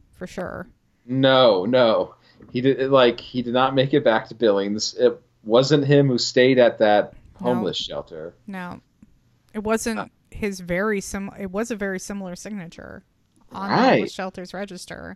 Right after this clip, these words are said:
Speaker 1: That wasn't him.
Speaker 2: And we have now question, we, we have reason to question the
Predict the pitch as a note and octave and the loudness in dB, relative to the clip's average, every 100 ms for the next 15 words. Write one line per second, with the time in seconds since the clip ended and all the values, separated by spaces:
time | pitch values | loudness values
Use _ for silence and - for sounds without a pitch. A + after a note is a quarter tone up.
0 | _ _ _ _ _ - F3 F#3+ G3+ G#3 | _ _ _ _ _ -10 -8 -8 -6 -6
1 | A#3+ A3 G#3 G3 _ _ _ _ _ _ | -4 -6 -8 -12 _ _ _ _ _ _
2 | _ _ _ _ _ _ _ _ _ - | _ _ _ _ _ _ _ _ _ -6
3 | B2 C3 C3+ C3+ C#3 C3 B2+ - D3 D3+ | 0 2 6 6 6 2 -2 -8 -4 0
4 | D#3 D#3+ D#3 D3+ F#3 E3 D3 D#3 D3+ D3+ | 4 6 6 4 4 2 2 4 4 4
5 | D#3+ E3 - - - - C#3+ C#3 C#3 C3+ | 2 2 -2 -6 -14 -8 -4 -2 2 4
6 | C#3 C3+ C#3+ C#3+ C3+ B2 - B2 B2 - | 4 2 2 2 0 -6 0 0 0 -4
7 | A#2+ A2 G#2 G#2 G#2 G2+ F#2+ F2 | -4 -4 -4 -4 -2 -2 -4 -8